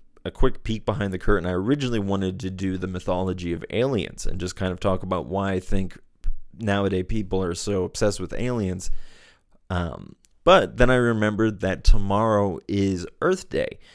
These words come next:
So I was like, You know what? Instead of that, I'm gonna do, I'm gonna talk about Earth Day and talk about just this great planet that we're just kind of floating through infinity on. Um, yeah.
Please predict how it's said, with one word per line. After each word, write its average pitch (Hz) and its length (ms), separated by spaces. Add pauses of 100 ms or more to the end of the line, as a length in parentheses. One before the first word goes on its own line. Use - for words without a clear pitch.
(160)
So - 120
I - 20
was 113 100
like, 120 160
You 160 60
know 170 100
what? 180 120
Instead 95 440
of 107 80
that, 131 160
I'm 92 140
gonna 101 180
do, 95 480 (1200)
I'm 101 100
gonna 101 380
talk - 260
about 104 360
Earth 139 260
Day - 180
and 65 120
talk 107 200
about 101 300
just - 260 (460)
this 104 160
great 95 520
planet 139 480
that - 160
we're 90 120
just - 500
kind 101 160
of 87 100
floating 95 480
through 95 240
infinity 92 580
on. 90 340 (800)
Um, 95 540 (1120)
yeah. 127 440